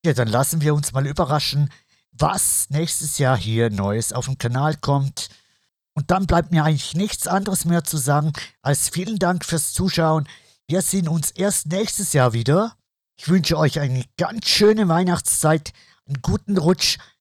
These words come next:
ins Jahr zweitausendzwanzig. Möge das nächste Jahr eures erfolgreichstes Jahr aller Zeiten werden. Ich bin Phil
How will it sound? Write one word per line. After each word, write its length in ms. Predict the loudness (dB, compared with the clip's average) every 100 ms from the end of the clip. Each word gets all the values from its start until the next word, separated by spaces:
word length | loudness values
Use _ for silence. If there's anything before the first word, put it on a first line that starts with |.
| -8
ins 220 | -4 2
Jahr 260 | 4 4 0
zweitausendzwanzig. 1300 | -4 -4 -4 -2 -2 -4 -2 -2 -2 -2 -2 -2 -8 _ _ _ _ -2
Möge 480 | 2 2 2 0 0 _ -6
das 220 | -4 -2
nächste 360 | -4 -4 -2 0
Jahr 320 | 2 2 0 -10 _ -4
eures 340 | -2 0 -2
erfolgreichstes 1160 | -2 -4 -4 -6 -6 -6 -4 -2 -4 -4 -2 -2
Jahr 500 | -4 0 0 -2 -8 _ _ _ _ -4
aller 260 | 0 0
Zeiten 600 | 0 0 0 -2 -2 0
werden. 520 | 0 0 0 0 0 0 -4 _ _ -8
Ich 160 | 0
bin 140 | 2 4
Phil 320 | 4 4